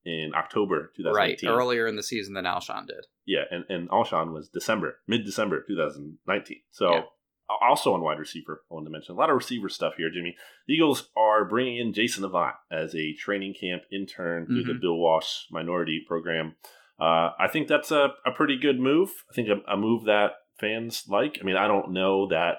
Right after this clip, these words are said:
Speaker 1: it's not like, okay, Jason Avant's in here, wide receiver position fixed. But, I mean, that's the kind of guy who you would feel like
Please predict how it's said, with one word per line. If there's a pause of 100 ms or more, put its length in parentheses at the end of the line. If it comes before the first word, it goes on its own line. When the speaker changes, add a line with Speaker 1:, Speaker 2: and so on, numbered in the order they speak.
(140)
Speaker 1:
it's
not
like, (160)
okay,
Jason
Avant's
in
here,
wide
receiver
position
fixed.
But, (520)
I
mean,
that's
the
kind
of
guy (120)
who
you
would
feel
like